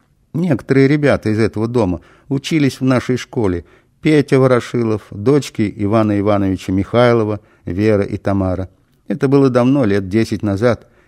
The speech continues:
Я уж всех позабыл». Она положила свою руку на его. Ладонь была пухлая, теплая, с доверительной улыбкой проговорила: «Может быть, мы и учились вместе?» «Где вы учились?»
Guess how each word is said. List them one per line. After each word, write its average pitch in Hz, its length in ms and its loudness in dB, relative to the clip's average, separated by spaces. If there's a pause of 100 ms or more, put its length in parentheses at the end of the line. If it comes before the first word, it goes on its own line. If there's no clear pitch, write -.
(120)
Я 143 120 0
уж 107 120 0
всех - 280 -4
позабыл». 87 480 -2 (480)
Она 113 300 2
положила 104 460 0
свою 95 320 -2
руку 95 240 -4
на 98 160 0
его. 87 480 -4 (160)
Ладонь 95 420 0
была 87 220 -2
пухлая, 110 680 -4
теплая, 98 680 -4 (320)
с 92 120 -6
доверительной 110 800 0
улыбкой 92 520 -4
проговорила: 90 720 -4 (260)
«Может 131 360 0
быть, 131 360 -2
мы 120 260 0
и 135 120 2
учились 131 500 -2
вместе?» 139 600 -4 (280)
«Где 120 260 0
вы 90 100 -2
учились?» 78 480 -8